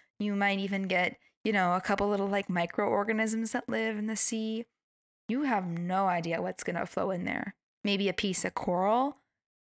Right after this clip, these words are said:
maybe something really pretty, maybe a little piece of seaweed. If you just create the space and ask the question, Hmm,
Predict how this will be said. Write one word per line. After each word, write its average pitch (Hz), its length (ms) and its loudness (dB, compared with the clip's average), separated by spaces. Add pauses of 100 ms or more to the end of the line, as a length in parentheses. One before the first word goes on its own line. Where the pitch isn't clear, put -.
(240)
maybe 185 320 -2
something 180 420 -2
really 175 220 -2
pretty, 247 580 0 (960)
maybe 214 420 0
a - 80 2
little 202 220 0
piece 214 240 -2
of 175 60 0
seaweed. 240 640 -2 (1400)
If 233 160 2
you 269 260 -2
just 226 440 -2 (160)
create 202 280 -2
the 226 80 -2
space 190 640 0 (140)
and 208 160 -4
ask 196 320 2
the 233 60 -4
question, 185 580 0 (360)
Hmm, 202 300 0